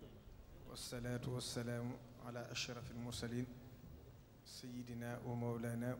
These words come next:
محمد المكين. وعلى آله وصحبه ذوي الرضوان والتمكين.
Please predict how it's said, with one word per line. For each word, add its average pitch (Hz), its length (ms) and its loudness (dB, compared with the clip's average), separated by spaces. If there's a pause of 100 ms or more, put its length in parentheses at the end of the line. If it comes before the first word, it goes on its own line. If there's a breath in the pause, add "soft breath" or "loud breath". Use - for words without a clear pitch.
محمد 120 520 2
المكين. 120 600 4 (920)
وعلى 120 300 -2 (200)
آله 120 220 2 (320)
وصحبه 120 500 4 (300)
ذوي 123 240 10
الرضوان 120 540 12
والتمكين. 123 560 12